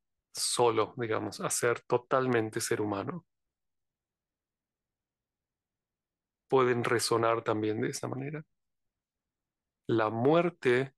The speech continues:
en la cruz en realidad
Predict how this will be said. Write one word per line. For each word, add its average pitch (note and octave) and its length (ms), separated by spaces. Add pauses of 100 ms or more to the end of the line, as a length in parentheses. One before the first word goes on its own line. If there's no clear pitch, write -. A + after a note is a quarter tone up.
(120)
en A#2 200
la A2 140
cruz C#3+ 640 (1300)
en B2+ 340
realidad B2 840